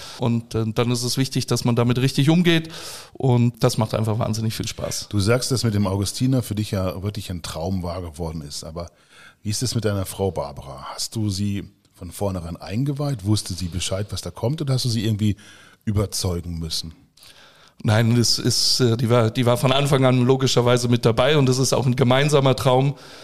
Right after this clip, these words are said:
Speaker 1: den wir jetzt jahrelang verfolgt haben. Auch die Gespräche, die wir in den vergangenen Jahren mit der einen oder, mit dem einen oder anderen Objekt hatten,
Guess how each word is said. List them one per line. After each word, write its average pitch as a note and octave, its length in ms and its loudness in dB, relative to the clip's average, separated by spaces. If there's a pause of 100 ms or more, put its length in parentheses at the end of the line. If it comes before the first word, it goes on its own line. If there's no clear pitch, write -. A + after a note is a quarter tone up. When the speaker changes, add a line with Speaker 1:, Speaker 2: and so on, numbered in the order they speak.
(220)
Speaker 1:
den C3 160 6
wir B2+ 140 8
jetzt B2 200 2
jahrelang B2+ 880 4
verfolgt C#3 460 2
haben. C3+ 240 4
Auch B2+ 220 2
die C3 120 -4
Gespräche, C3 540 0
die B2 380 2
wir B2+ 100 6
in B2 60 2
den B2 100 2
vergangenen B2 480 2
Jahren B2 320 4
mit A#2+ 140 0 (800)
der A#2+ 120 4
einen B2 200 2
oder, B2+ 240 4
mit C3 100 2
dem C3 140 2
einen C#3 180 4
oder C3 160 6
anderen C3 260 2
Objekt C3 400 0
hatten, C3 520 4